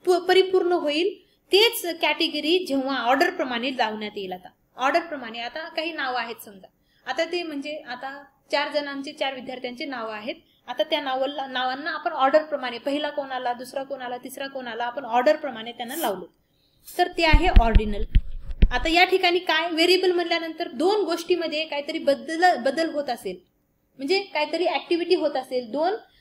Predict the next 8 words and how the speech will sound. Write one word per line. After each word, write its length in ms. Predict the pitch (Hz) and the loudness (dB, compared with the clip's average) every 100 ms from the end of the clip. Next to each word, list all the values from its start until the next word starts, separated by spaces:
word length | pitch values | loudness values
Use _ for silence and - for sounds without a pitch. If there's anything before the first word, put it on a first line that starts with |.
| _ 277 | _ -4
अ, 200 | 285 285 | -2 -2
कुठल्याही 880 | 330 320 330 339 381 427 - 240 226 | -4 -4 0 2 2 0 -4 -12 -6
दोन, 240 | 311 349 254 233 - 233 | -2 -2 -2 -10 -12 -10
अ, 100 | 240 | -8
गोष्टीतलं 600 | 233 285 - 330 330 330 | -4 -4 -2 -4 -2 -4
जे 220 | 320 320 | -4 -4
relationship 640 | 285 294 294 330 349 330 | -4 -4 -6 -8 -8 -6
आहे 280 | 262 233 214 | -6 -4 -6